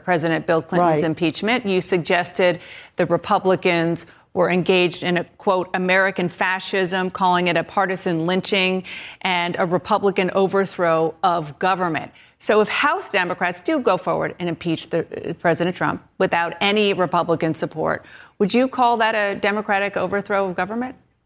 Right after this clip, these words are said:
Speaker 2: Certainly not. My concern with the Clinton impeachment was that there was no high crime or misdemeanor. Uh, lying about sex does not disrupt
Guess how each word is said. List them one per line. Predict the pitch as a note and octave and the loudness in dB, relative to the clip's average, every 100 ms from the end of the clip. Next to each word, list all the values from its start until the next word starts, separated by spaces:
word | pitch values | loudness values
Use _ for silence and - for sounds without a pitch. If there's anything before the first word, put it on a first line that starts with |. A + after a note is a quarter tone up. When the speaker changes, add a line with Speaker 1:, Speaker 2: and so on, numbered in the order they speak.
| _ _ _ _ _ _ _ _ _ _ _ _ _ _ - - - _ | _ _ _ _ _ _ _ _ _ _ _ _ _ _ -20 -20 -20 _
Speaker 2:
Certainly | - A#3+ A3+ G3+ G3 | 0 2 6 6 6
not. | G3+ D#3 D3 - _ - | 6 4 0 -10 _ 0
My | F#3+ A3+ C4 C#4 - | 2 4 2 0 -2
concern | A3+ G#3+ - G#3+ A3 A#3+ B3 - - B3 A3 | -2 0 2 4 6 4 2 -4 -16 -8 0
with | F#3+ F#3+ | 2 4
the | F#3 E3+ E3 E3+ - A3+ F#3 | 4 6 6 2 -2 -12 -6
Clinton | - A3 F#3 F3+ | 0 2 4 2
impeachment | F3+ G#3+ F#3+ G3+ G3 - - - - | 2 0 -2 0 -2 -2 -14 -8 0
was | G3 G3+ | 2 4
that | F#3 | 2
there | G3 | 4
was | F#3 F3 F3+ | 4 4 4
no | F#3 G3 G#3 G#3+ | 4 6 4 2
high | G3 G3 | 2 0
crime | G3 A3 G3+ G3 | 0 0 2 4
or | F#3 | 6
misdemeanor. | F#3+ F#3+ F#3+ F#3 A#3+ C#3+ - _ _ _ - - | 4 2 2 4 4 2 -4 _ _ _ -20 -6
Uh, | A3 | 2
lying | F#3+ G3+ D4 C4+ | 4 4 4 2
about | G3+ E3+ - | 2 2 0
sex | - A3+ D#3+ - - - - _ _ - | 0 2 0 -2 -8 -8 -10 _ _ 0
does | E3+ D#3 | 2 4
not | E3+ F#3 G3 G3+ - - E3 | 4 4 4 2 -4 -6 0
disrupt | E3 - D#3+ E3+ D3+ - | 0 0 2 2 0 -6